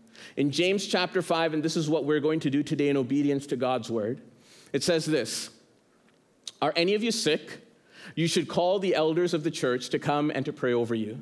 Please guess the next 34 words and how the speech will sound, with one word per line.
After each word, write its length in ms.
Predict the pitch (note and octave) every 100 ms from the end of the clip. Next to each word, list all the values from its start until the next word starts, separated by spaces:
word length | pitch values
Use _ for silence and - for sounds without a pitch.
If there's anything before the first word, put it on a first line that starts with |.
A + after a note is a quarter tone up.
| - - -
anointing 480 | C3+ D3+ F3 F#3+ F#3+
you 160 | F3+ E3+
with 160 | E3+ -
oil 340 | C3+ C3+ C3
in 120 | B2+
the 80 | B2+
name 160 | B2 B2
of 80 | A#2
the 60 |
Lord. 340 | A2 G2 A2+ - - - - -
Such 420 | - - F3+ -
a 60 | G3
prayer 420 | - D#3+ D3+ -
offered 380 | D3 D#3+ E3+ D#3+
in 240 | D#3+ F#3+
faith 440 | F#3 C#3 B2+ C3
will 120 | B2+ A#2+
heal 360 | - D3 D3
the 80 | C3+
sick, 440 | - G#2 G#2+ - - - -
and 140 | - A#2+
the 80 | A#2
Lord 280 | A#2+ C3
will 120 | C3+ B2+
make 260 | A#2+ A#2
you 100 | B2+
well. 400 | G2+ F2+ F2 G#2+ - - - -
And 260 | A2 A2+
if 180 | C3 C#3+
you 120 | E3+
have 180 | D#3 D3
committed 340 | D#3 B2+ B2 A#2
any 200 | A#2+ B2+
sins, 600 | - G2+ G2 G2+ -